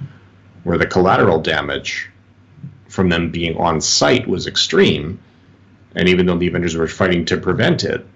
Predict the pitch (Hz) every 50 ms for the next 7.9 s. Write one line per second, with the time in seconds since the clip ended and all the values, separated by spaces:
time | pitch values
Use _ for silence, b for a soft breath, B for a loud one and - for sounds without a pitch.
0 | _ _ _ _ _ - 101 101 101 92 90 - - 104 98 90 87 92 92 -
1 | 95 90 87 85 82 82 - - 82 78 95 107 107 101 92 - - 92 87 80
2 | 80 80 - 90 85 85 85 82 87 87 90 87 82 80 - - 90 82 82 82
3 | 80 - 92 82 80 90 85 85 87 87 82 82 82 80 - - - - - -
4 | - - - - - - - - 98 90 98 - 87 - - 80 78 - - 131
5 | 117 90 85 - - - - - - - - - - - - - - - - -
6 | _ - - - - - 87 80 80 80 82 82 82 78 85 87 87 78 80 78
7 | - - - 82 76 - - 71 64 60 - 82 87 78 58 - -